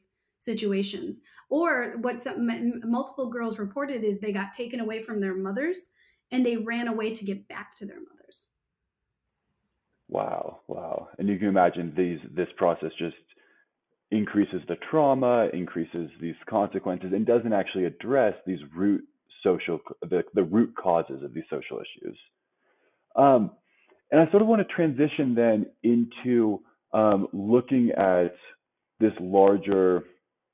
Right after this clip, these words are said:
Speaker 2: school-prison relationship. Um, some have called the school-to-prison pipeline. You referenced earlier that you prefer the, the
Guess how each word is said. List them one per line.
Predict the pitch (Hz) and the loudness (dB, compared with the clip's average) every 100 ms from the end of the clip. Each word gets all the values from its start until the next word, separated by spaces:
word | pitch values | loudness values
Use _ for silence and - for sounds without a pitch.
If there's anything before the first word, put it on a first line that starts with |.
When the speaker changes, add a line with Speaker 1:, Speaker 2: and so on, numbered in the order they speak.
| _ _ - | _ _ -6
Speaker 2:
school-prison | 120 113 107 - 104 92 92 | 2 6 6 2 -2 0 0
relationship. | 85 80 76 - - - - - - | -2 0 -2 -4 -12 -12 -8 -8 -4
Um, | 87 82 - - - | -2 -2 -4 -2 4
some | 107 | 4
have | 104 | 4
called | - 90 | 0 0
the | 76 | 0
school-to-prison | - 90 85 82 78 - | -4 -2 -2 -4 -6 0
pipeline. | 156 156 151 143 131 - _ _ | 2 2 2 2 0 -4 _ _
You | 101 104 | 2 4
referenced | 98 101 87 | 4 4 2
earlier | 95 92 | 4 4
that | 87 | 2
you | 92 | 0
prefer | - 90 87 87 | -4 -4 -2 0
the, | 85 85 80 - | 2 2 2 0
the | 87 | -4